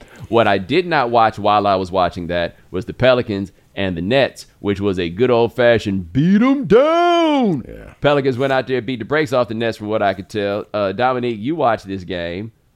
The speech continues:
Speaker 1: I looked at the box score, and it looked like a whole lot of worst case scenario for what we've been saying was probably gonna happen with the Nets.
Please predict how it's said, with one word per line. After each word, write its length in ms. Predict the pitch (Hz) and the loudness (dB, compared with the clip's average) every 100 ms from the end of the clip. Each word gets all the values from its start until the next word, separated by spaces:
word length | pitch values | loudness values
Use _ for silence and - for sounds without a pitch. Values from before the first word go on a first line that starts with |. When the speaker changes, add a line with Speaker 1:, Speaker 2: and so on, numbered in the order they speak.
| _ - | _ -6
Speaker 1:
I 300 | 104 135 127 - | -2 0 -2 -4
looked 240 | 120 123 | -4 -4
at 120 | 117 | -6
the 80 | 107 | -4
box 300 | 90 - - | 0 2 0
score, 480 | - 123 113 104 - | -4 -2 0 -2 -4
and 120 | 104 107 | -4 -4
it 100 | 131 | -4
looked 200 | 143 127 | -4 -2
like 160 | 123 | -2
a 100 | 110 | -2
whole 280 | 113 131 127 | -2 0 0
lot 220 | 131 135 | 0 0
of 140 | 98 92 | 0 -4
worst 300 | 117 143 - | -6 -6 -4
case 240 | 143 135 | -4 -4
scenario 720 | 123 104 156 185 143 120 113 | -6 0 4 4 4 0 -2
for 140 | 117 117 | -2 0
what 160 | 135 | 2
we've 160 | 143 139 | 2 0
been 140 | 139 | -2
saying 420 | 127 151 151 147 135 | -4 0 2 4 2
was 160 | 127 | -4
probably 320 | - 156 147 | -2 0 0
gonna 220 | 139 151 139 | 0 0 2
happen 300 | 151 151 147 | 0 -2 -4
with 140 | 151 | -6
the 80 | 110 | -6
Nets. 520 | 101 160 - - - | 0 0 0 -6 -20